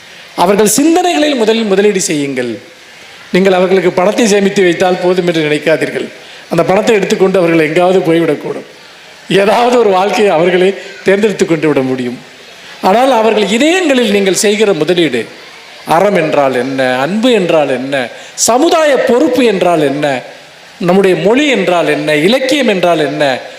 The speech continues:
இதையெல்லாம் கற்றுக் கொடுக்கிற, கற்றுக் கொடுக்கிற போது அந்த குழந்தைகள் ஒருபோதும் தங்கள் பெற்றோர்களை கைவிட மாட்டார்கள்,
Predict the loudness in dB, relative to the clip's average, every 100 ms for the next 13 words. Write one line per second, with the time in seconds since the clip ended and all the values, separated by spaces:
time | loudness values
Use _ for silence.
0 | -20 -20 -14 -2 0 2 2 0 0 -2
1 | -2 -2 0 0 2 2 -2 -2 -2 0
2 | 2 0 2 0 2 0 -2 -10 -20 -20
3 | -10 -4 -2 0 2 2 2 2 2 2
4 | 0 0 -2 -2 -2 -2 0 0 2 0
5 | 0 0 0 -2 -2 -4 -6